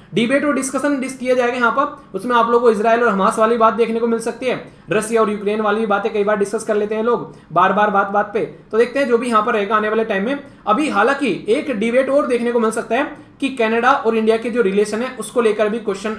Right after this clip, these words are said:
discussion आप लोगों को यहाँ पर देखने को मिल सकता है। तो बहुत सारी बातें आप लोगों को यहाँ पर देखने को मिल सकती है जो कि आप लोग यहाँ पर समझिएगा, क्योंकि ये वो चीज़ें हैं जिनसे बे-, डायरेक्टली आप लोगों से question exam में पूछे जा सकते हैं। तो इसलिए मैं कह रहा हूँ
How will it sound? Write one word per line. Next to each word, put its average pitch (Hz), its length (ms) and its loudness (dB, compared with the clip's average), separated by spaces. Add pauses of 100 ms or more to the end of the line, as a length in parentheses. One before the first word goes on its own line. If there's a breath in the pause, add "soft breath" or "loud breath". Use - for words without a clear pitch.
discussion 196 400 -4
आप 175 160 0
लोगों 180 100 -2
को 196 60 -4
यहाँ 175 160 -2
पर 185 120 0
देखने 170 240 -4
को 170 80 -4
मिल 156 120 -2
सकता 151 240 -6
है। - 200 -6 (260 loud breath)
तो 233 40 2
बहुत 277 260 0
सारी 269 220 2
बातें 233 220 4
आप 220 100 6
लोगों 220 120 2
को 233 80 -2
यहाँ 202 140 0
पर 208 140 0
देखने 196 240 0
को 196 60 -4
मिल 185 120 -2
सकती 202 220 -4
है - 360 -6 (380)
जो 185 160 0
कि 226 100 2
आप 208 160 6
लोग 220 100 2
यहाँ 202 140 0
पर 196 100 -2
समझिएगा, 156 400 -2 (340 loud breath)
क्योंकि 262 180 0
ये 320 60 4
वो 294 160 2
चीज़ें 294 240 0
हैं 277 120 2
जिनसे 277 240 -2
बे-, 226 180 2
डायरेक्टली 220 640 0
आप 240 180 4
लोगों 233 160 2
से 254 100 -4
question 226 280 -4
exam 196 260 -2
में 220 100 -2
पूछे 202 180 -2
जा 180 80 0
सकते 208 220 -6
हैं। 214 40 -4
तो 247 60 -4
इसलिए 247 200 -4
मैं 240 120 -4
कह 208 60 0
रहा 214 100 2
हूँ - 160 -6